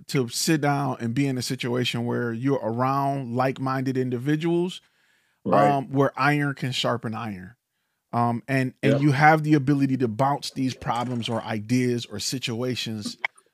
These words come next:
Speaker 1: um, off other people who live your lifestyle, because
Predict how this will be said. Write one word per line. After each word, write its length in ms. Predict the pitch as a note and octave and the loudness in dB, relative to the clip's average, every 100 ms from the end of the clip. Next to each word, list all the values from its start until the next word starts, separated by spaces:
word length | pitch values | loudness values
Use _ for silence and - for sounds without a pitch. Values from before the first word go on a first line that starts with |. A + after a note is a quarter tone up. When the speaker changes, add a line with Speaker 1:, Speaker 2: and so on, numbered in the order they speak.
| _ - | _ 0
Speaker 1:
um, 340 | B2+ B2+ A#2+ - | 2 4 2 0
off 320 | C#3 C#3 - - | 2 2 0 2
other 260 | C#3+ C#3 B2+ | 4 4 0
people 400 | D#3 C#3+ C#3 B2+ | -4 -4 -4 -4
who 240 | C#3+ C3 A#2 | -4 -2 2
live 280 | C#3 C#3+ C3+ | 4 4 4
your 120 | B2+ | 2
lifestyle, 520 | C#3 G3+ - C#3 A2 | 2 0 0 2 2
because 500 | A#2 A#2+ D3+ C#3 - | 0 2 2 2 -2